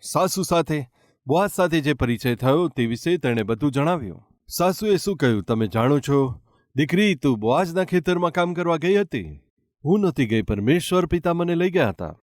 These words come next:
"બેટી, તું એક વાત જાણે છે?" "શું છે, માં?" "બોઆઝ ખૂબ સારા વ્યક્તિ છે.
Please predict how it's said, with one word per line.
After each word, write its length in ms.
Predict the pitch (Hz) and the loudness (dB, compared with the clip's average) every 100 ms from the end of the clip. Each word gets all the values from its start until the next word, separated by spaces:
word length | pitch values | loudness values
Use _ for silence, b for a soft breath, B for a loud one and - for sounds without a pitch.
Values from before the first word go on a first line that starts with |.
| _ | _
"બેટી, 440 | 104 98 127 139 147 | -4 0 2 0 -2
તું 340 | _ - 113 | _ -4 0
એક 180 | 104 87 | 0 0
વાત 200 | 107 107 | -2 -2
જાણે 320 | 104 120 147 | -2 0 0
છે?" 260 | 131 156 156 | -2 -4 -6
"શું 320 | _ - 175 | _ -2 0
છે, 140 | 135 | 0
માં?" 260 | 98 104 123 _ _ _ _ _ _ 104 | -2 -2 -4 _ _ _ _ _ _ -8
"બોઆઝ 420 | 101 117 160 156 - - _ _ _ _ - | -2 0 0 -2 -6 -14 _ _ _ _ -2
ખૂબ 140 | 127 113 | -2 -2
સારા 320 | 131 127 139 | -2 0 2
વ્યક્તિ 380 | 139 131 175 151 | 2 0 -2 -2
છે. 360 | 135 101 80 | -2 -4 -6